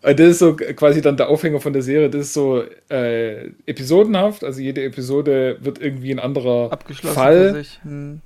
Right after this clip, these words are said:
Speaker 1: äh, geklärt und er ist halt auch immer irgendwie mit dabei und hilft dann auch meistens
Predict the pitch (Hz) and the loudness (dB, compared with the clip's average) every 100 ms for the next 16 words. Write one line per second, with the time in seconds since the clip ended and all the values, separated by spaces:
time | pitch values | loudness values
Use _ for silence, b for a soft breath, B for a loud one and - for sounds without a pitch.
0 | - 147 143 139 147 143 156 156 175 175 | -2 2 2 0 -4 -4 2 4 4 0
1 | - 151 143 139 - 143 143 139 143 139 | -4 -2 0 -4 0 4 4 4 0 0
2 | - 143 - - - 160 151 156 160 143 | 2 0 0 -12 -2 0 2 4 4 2
3 | 143 143 147 127 131 151 175 - 147 143 | -6 -4 -2 0 4 4 4 0 -4 -6
4 | 135 b b b - 202 180 131 127 123 | -14 b b b 2 2 2 0 -2 -4
5 | 123 127 - 165 202 | -4 -4 -4 -8 -8